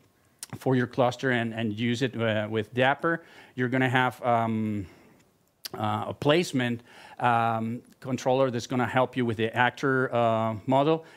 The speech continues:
And of course, you're gonna have the sidecar injector that's basically gonna be aware that when you are going to enable Dapper for a, for a pod, and in the case of Kubernetes,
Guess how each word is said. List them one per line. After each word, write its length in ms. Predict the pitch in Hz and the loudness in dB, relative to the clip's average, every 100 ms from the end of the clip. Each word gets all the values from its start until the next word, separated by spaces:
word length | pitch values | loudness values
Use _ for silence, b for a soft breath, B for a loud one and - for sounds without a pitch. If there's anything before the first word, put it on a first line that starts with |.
| B | B
And 160 | 156 156 | 2 2
of 160 | 151 | 0
course, 300 | - 147 147 | 0 2 2
you're 100 | 131 | -2
gonna 160 | 123 127 | -2 0
have 340 | 127 127 123 | 2 0 0
the 120 | 120 117 | -2 -2
sidecar 580 | - 139 135 143 127 | 2 2 2 0 -2
injector 600 | 120 110 131 - 160 156 - B - | 0 0 -2 -2 -2 -2 -6 B -2
that's 220 | 117 - | -2 -2
basically 720 | 123 135 131 151 - 151 151 | -2 0 -2 -8 0 2 2
gonna 240 | 135 131 | 0 0
be 160 | 117 123 | 2 2
aware 480 | 120 120 123 139 135 | 2 0 0 0 -2
that 240 | 117 120 | -4 -2
when 320 | 123 135 139 | 0 2 2
you 120 | 139 135 | 2 0
are 80 | |
going 340 | 127 139 131 127 | 0 0 0 0
to 120 | 135 | -2
enable 340 | 117 120 123 120 | 0 0 0 0
Dapper 300 | 127 131 135 | 0 0 -4
for 260 | 131 127 | -2 0
a, 160 | 113 107 | 0 -2
for 260 | - 113 107 | -4 -2 -2
a 100 | 101 | -4
pod, 420 | - 139 127 135 | -2 2 2 2
and 180 | 113 107 | -2 -8
in 60 | |
the 80 | 104 | -10
case 220 | 127 120 | -8 -8
of 80 | 120 | -8
Kubernetes, 540 | 127 127 131 135 151 | -4 -2 0 0 0